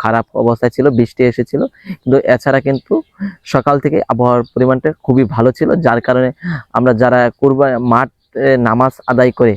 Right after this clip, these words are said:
কোরবানি পশু জবাই করেছি, খুব সুন্দরভাবে কিন্তু কোরবানি পশু জবাই করে মাংস তৈরি করে নিজে এবং যারা আত্মীয় স্বজন তাদের মাঝে ভাগাভাগি করে দিতে পেরেছি। এটি কিন্তু খুব সহজেই, সেটি কিন্তু আবহাওয়া তাপ-, তার,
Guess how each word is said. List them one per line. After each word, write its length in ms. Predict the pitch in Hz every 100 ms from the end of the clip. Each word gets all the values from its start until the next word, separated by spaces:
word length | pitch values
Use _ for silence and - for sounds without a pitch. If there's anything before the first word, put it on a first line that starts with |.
| -
কোরবানি 340 | 131 135 135 131
পশু 180 | 131 - 120
জবাই 220 | 120 123
করেছি, 380 | 113 127 120 135 - - 196 180 -
খুব 120 | 135 -
সুন্দরভাবে 480 | - 139 143 139 139
কিন্তু 220 | 135 143 139 -
কোরবানি 280 | 135 135 127
পশু 180 | 131 -
জবাই 280 | 120 120 127
করে 200 | - 147 - - - 117
মাংস 200 | 120 - 120
তৈরি 200 | 131 127
করে 200 | - 143 254 - 180 - _ - 120
নিজে 260 | 135 131 175 - 131
এবং 180 | 123 110 98 107 _ _ _
যারা 100 | 120 104
আত্মীয় 300 | 135 - 151
স্বজন 220 | - 147 185 175
তাদের 200 | 123 123
মাঝে 180 | 123 127 190 _ _ -
ভাগাভাগি 460 | 110 117 123 123 127
করে 140 | 131 139 - - 120
দিতে 180 | 123 135
পেরেছি। 280 | 135 131 -
এটি 120 | 131 139 -
কিন্তু 260 | 143 143 208 - -
খুব 120 | 147 -
সহজেই, 400 | 151 123 104 98 - _ _ _ -
সেটি 140 | - 160
কিন্তু 160 | 170 -
আবহাওয়া 300 | 143 151 147 147 -
তাপ-, 240 | 143 _ - - -
তার, 120 | 139